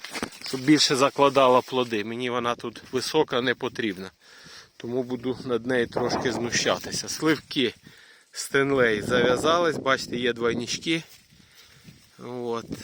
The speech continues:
е, шкідників є де-не-де попелиця, але не масово. Я тако кінці трошки сікаторами попритинав, щоб її було менше. От, а решту доїсть в мене сонечка, божа корівка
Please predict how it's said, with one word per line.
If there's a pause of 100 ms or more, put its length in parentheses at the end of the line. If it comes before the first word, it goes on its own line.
(120)
е,
шкідників
є
де-не-де
попелиця,
але (640)
не
масово.
Я
тако
кінці
трошки (420)
сікаторами
попритинав,
щоб
її
було
менше. (840)
От,
а (120)
решту
доїсть
в
мене (1000)
сонечка,
божа
корівка